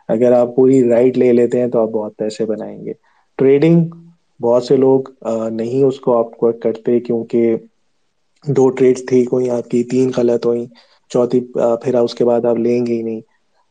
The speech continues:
آ، تو وہ کافی جو ہے نا مشکل کام س-، ہوتا ہے۔ پھر لوگوں کے پاس اتنا ٹائم نہیں ہے،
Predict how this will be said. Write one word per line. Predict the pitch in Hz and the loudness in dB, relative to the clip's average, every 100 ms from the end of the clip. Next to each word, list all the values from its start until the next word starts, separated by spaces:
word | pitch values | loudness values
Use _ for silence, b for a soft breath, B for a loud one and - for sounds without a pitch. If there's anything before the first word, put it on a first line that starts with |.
| _ | _
آ، | 113 113 110 110 - _ _ | -4 -2 -2 -4 -8 _ _
تو | - | -2
وہ | 123 139 | 2 2
کافی | 135 123 - 135 131 123 - | 2 0 0 0 2 -2 -4
جو | 120 120 | -2 0
ہے | 117 | 0
نا | 127 123 117 | 0 0 -2
مشکل | 82 120 117 127 | -4 -4 -2 -2
کام | 113 107 113 117 - _ _ _ _ _ | -2 -4 -6 -12 -18 _ _ _ _ _
س-، | - - 123 117 123 | -14 -4 0 0 -2
ہوتا | 123 127 117 | -2 0 2
ہے۔ | 113 | 0
پھر | 127 117 | -2 0
لوگوں | 117 117 120 | 2 2 2
کے | 123 | 0
پاس | 123 120 | 0 -2
اتنا | 117 127 117 | -4 -6 -4
ٹائم | 123 120 123 | 0 0 0
نہیں | 123 120 117 | -4 -4 -4
ہے، | 113 | -4